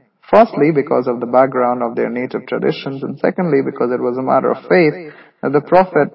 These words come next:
sallallahu alaihi wasallam said was not from his own understanding, but from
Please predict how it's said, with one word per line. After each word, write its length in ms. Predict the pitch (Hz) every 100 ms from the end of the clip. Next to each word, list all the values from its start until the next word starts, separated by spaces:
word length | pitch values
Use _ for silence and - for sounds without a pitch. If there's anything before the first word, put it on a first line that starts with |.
| 147
sallallahu 380 | 147 131 131 131
alaihi 240 | 127 123 123
wasallam 460 | 170 165 143 165
said 420 | 165 156 170 160 - _ -
was 200 | 131 139
not 360 | 135 135 135
from 520 | 139 131 131 131 131 - _ _ _ _ _ _ _ - _
his 200 | 143 135
own 220 | 117 135
understanding, 800 | 180 214 185 151 127 113 117 - _ _ _
but 140 | - - -
from 480 | 233 220 143 143